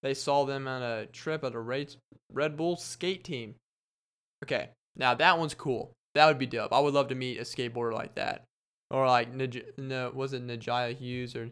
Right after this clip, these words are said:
I don't know how to say his name. But, you know, I watched him on X Games. <laughs> Uh, I would like to meet a skateboarder. That'd be pr-, very interesting. Uh, it would be different.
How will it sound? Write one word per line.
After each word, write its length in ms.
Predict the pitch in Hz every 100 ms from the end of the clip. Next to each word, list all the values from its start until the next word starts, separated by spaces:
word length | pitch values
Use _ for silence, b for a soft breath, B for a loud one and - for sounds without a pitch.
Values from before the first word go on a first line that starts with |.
| - _
I 60 | 190
don't 140 | 208
know 60 | 151
how 80 | 135
to 80 | 123
say 240 | - 120
his 140 | 117
name. 280 | 120 120 120 - _ _
But, 260 | 147 143 -
you 160 | 156
know, 180 | 147 127
I 140 | 127 143
watched 280 | 131 127
him 100 | 127
on 100 | 120
X 180 | 120 -
Games. 360 | 123 120 117 - _
<laughs> 160 | 156 - 214 - 214 - - B B B B _
Uh, 440 | 147 156 147 139 131 _ _ _ _ _ _ -
I 100 | 220
would 60 |
like 120 | 349 226
to 40 |
meet 120 | 139
a 20 | 131
skateboarder. 460 | - 123 113 120
That'd 120 | 143
be 80 | 175
pr-, 140 | 151 147
very 340 | 143 160 156
interesting. 520 | 170 151 - 123 120 -
Uh, 140 | 135 131
it 40 |
would 80 | 135
be 100 | 135
different. 500 | 127 143 131 127